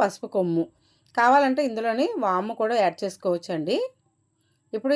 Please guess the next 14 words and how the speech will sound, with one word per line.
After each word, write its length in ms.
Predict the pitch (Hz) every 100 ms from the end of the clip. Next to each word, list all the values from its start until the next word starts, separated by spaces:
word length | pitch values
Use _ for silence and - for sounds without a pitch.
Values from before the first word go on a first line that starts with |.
| 277
ఈ 20 |
అల్లం 200 | 202 214 240
ఉంది 120 | 226
కదా, 140 | 208 226
శుభ్రంగా 320 | 214 190 202 220
కడిగి 180 | 196 180
పెట్టుకున్న 280 | 185 - 190 165
అల్లాన్ని, 340 | 170 180 311 480 _ _ _ 226
ఈ 40 | 220
అల్లాన్ని 340 | 208 220 233 381 370
మొత్తంగా 440 | 196 - 214 214 311 466 _ 202
తొక్కంతా 380 | 170 214 202 202
తీసేసుకొని 540 | 180 202 190 - 196 269 247
చిన్న 160 | 196